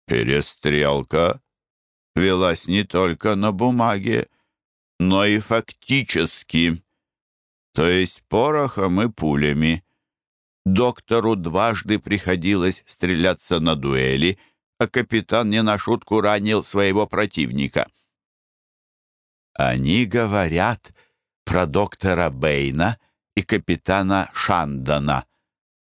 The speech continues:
объяснил Пену Барингтон.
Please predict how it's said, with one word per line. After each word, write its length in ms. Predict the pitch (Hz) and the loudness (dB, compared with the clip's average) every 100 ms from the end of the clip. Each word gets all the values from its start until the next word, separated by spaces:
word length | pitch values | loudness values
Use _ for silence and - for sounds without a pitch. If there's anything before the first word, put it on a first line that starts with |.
| _ _ _ - | _ _ _ -4
объяснил 600 | 123 139 131 - 120 104 | 0 0 -2 0 0 0
Пену 440 | - 107 92 90 71 | 0 0 2 0 0
Барингтон. 880 | 78 71 71 80 78 - 90 90 | 0 0 0 -2 -4 -2 -2 -2